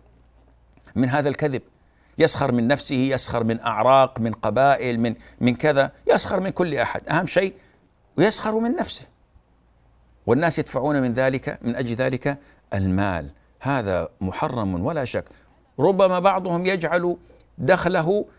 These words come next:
من محاكاة وتقليد أقوام،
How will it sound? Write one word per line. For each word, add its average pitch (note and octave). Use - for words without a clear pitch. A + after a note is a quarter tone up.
من D#3+
محاكاة D3
وتقليد C#3
أقوام، A#2